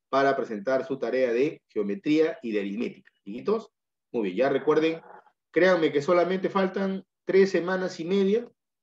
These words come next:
de clases y luego vienen los exámenes, ¿sí? Solamente falta tres semanas y media, es poquitito, hijitos.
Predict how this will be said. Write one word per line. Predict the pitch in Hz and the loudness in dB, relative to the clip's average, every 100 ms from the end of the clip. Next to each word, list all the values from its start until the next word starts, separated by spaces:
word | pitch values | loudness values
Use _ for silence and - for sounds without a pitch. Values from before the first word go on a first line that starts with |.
| _ | _
de | 131 135 | -4 0
clases | 196 208 220 202 - | 2 2 -2 -4 -4
y | 127 | 0
luego | 147 151 | 4 4
vienen | 147 151 143 | 4 0 -2
los | 117 | -4
exámenes, | 110 - 135 92 87 | -4 -2 -2 -4 -10
¿sí? | 185 | -10
Solamente | 190 151 139 151 143 | -4 -2 -2 -4 -2
falta | 156 147 156 156 _ _ _ _ - | -4 -2 -4 -4 _ _ _ _ -2
tres | 170 180 | 2 2
semanas | 165 175 180 160 156 | 0 0 0 0 -2
y | |
media, | 196 151 120 | 0 0 0
es | 156 - | 0 -2
poquitito, | 123 113 110 156 90 | -8 -8 -10 -8 -8
hijitos. | 101 160 202 233 | -8 -6 0 0